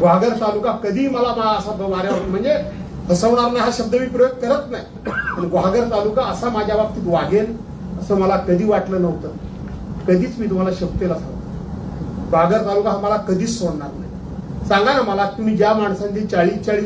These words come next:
वर्ष आमदार निवडून दिलेत, काय तुमच्याकडे कामं झाली होती सांगा ना मला.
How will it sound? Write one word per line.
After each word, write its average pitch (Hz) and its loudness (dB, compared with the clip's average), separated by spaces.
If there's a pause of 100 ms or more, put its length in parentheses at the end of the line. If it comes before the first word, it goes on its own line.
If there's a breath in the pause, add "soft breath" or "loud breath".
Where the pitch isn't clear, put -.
वर्ष 190 0
आमदार 185 2
निवडून 190 2
दिलेत, 185 4 (300 loud breath)
काय 240 4
तुमच्याकडे 226 2
कामं 202 4
झाली 185 6
होती 185 -2
सांगा 175 -2
ना 208 0
मला. - -6